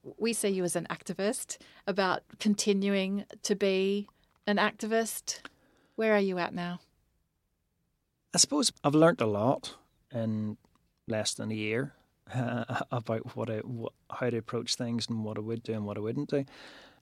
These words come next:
Speaker 2: I guess keeping an eye on planning, the planning site to see what's next,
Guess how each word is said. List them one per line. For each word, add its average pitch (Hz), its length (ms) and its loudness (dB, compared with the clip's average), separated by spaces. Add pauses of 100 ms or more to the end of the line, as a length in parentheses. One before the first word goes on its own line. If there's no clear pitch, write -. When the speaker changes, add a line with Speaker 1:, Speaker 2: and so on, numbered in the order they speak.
Speaker 2:
I 143 80 6
guess 175 280 8
keeping 123 260 2
an 110 120 2
eye 107 140 -2
on 107 160 -2
planning, 120 460 -2 (760)
the 131 120 -8
planning 120 360 0
site 143 280 2
to 131 60 -4
see - 160 2
what's 107 280 -4
next, - 500 -4